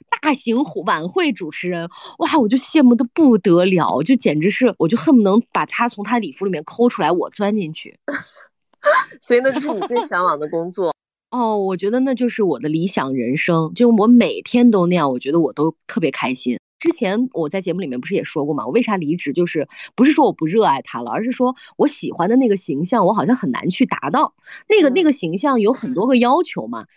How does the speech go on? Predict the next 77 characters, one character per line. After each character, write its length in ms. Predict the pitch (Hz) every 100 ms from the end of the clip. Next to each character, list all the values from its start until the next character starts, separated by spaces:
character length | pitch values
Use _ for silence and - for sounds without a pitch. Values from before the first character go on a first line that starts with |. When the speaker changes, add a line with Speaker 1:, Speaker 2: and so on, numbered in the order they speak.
| _ _
Speaker 1:
你 100 | 190
必 140 | 180
须 100 | 254
得 120 | 208
个 200 | 160 262
子 120 | 196 -
高， 340 | 139 139 135 _ _ _
然 180 | - 185
后 480 | 190 240 214 180 117
你 400 | 208 170 151 - _
好 180 | - 151
像 160 | 226
就 140 | 240 240
得 80 | 156
个 180 | 196
子 80 | 160
高 180 | 139 127
吧， 140 | 117 90
你 120 | 156
瘦， 360 | 147 - 240 160
你 80 | 202
得 100 | -
漂 340 | - 247 180
亮， 160 | 87 123
这 60 | 196
些 100 | 233
硬 200 | 294 208
性 160 | 180
的 80 | 147
条 180 | - 127
件 120 | 160
你 60 | 165
得 100 | 139
符 240 | - 139
合， 300 | 185 143 104 - - -
否 120 | 202
则 140 | 180 302
你 140 | 262
站 120 | 254
在 120 | 233 202
台 200 | - 135
上 200 | 233 196
的 80 |
时 100 | 170
候， 100 | 165
即 200 | 180 240
使 100 | 262
你 140 | 302 156
说 240 | - 247
的 80 | 262
再 340 | - 440 359
好， 400 | 185 - 139 - _ - -
也 160 | 214
可 140 | 330 247
能 100 | -
会 160 | 190
因 100 | 196
为 120 | 202 190
你 100 | 143
的 100 | 165
形 320 | - 127 143
象 240 | 226 175
而 120 | 117
给 80 | 147
你 100 | 185
打 160 | 208 -
折 220 | - -
扣， 260 | - 147 - - -
因 120 | 320
为 60 | 359
所 280 | - 220 339
有 40 |
的 120 | 247
舞 120 | 196
台 200 | 139 139
表 200 | 143 110
现 300 | 120 175 131